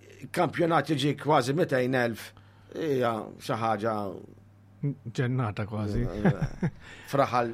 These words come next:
Speaker 1: fraħal.
Speaker 2: Għax għandek oħra, Fawdex
Speaker 1: Ta-, ta-,
Speaker 2: imbagħad.
Speaker 1: telef roħi, ġifieri.
Speaker 2: Fawdex, eh, m'hemmx l-introjtu li hemm
Speaker 1: M'hemmx introjtu,
Speaker 2: barra minn
Speaker 1: m'hemmx,
Speaker 2: Malta.
Speaker 1: m'hemm, m'hemmx
Speaker 2: Ħanejtek,
Speaker 1: introjtu
Speaker 2: anke
Speaker 1: huwa
Speaker 2: Malta
Speaker 1: ftit,
Speaker 2: forsi
Speaker 1: introjtu,
Speaker 2: problema di.
Speaker 1: introjtu huwa ftit.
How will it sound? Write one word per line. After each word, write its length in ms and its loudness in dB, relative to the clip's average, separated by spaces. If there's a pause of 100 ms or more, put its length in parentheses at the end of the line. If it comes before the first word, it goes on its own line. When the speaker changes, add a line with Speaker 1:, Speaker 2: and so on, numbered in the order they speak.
Speaker 1:
fraħal. 420 0
Speaker 2:
Għax 100 2
għandek 320 4
oħra, 280 6 (180)
Fawdex 480 6
Speaker 1:
Ta-, 20 6
ta-, 80 4
Speaker 2:
imbagħad. 240 6
Speaker 1:
telef 160 -6
roħi, 360 -2
ġifieri. 420 -2 (320)
Speaker 2:
Fawdex, 540 8
eh, 260 -2 (260)
m'hemmx 480 4
l-introjtu 540 6 (100)
li 180 6
hemm 300 2
Speaker 1:
M'hemmx 320 2
introjtu, 260 -2
Speaker 2:
barra 260 4
minn 120 2
Speaker 1:
m'hemmx, 100 4
Speaker 2:
Malta. 320 2
Speaker 1:
m'hemm, 220 -2
m'hemmx 240 -2
Speaker 2:
Ħanejtek, 320 2
Speaker 1:
introjtu 160 2
Speaker 2:
anke 160 4
Speaker 1:
huwa 140 4
Speaker 2:
Malta 180 2
Speaker 1:
ftit, 160 2
Speaker 2:
forsi 260 0
Speaker 1:
introjtu, 220 0
Speaker 2:
problema 340 0
di. 60 0
Speaker 1:
introjtu 320 -2
huwa 80 -4
ftit. 400 -8